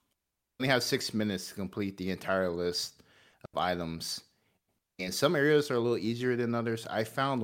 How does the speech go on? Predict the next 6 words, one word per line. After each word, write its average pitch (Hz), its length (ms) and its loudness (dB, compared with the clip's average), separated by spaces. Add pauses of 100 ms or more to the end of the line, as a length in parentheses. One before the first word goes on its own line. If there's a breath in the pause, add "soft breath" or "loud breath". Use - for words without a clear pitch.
one 110 260 -2
area 98 320 0
to 90 120 -10
be 87 180 -6
really 104 720 0 (680)
difficult. 87 560 -4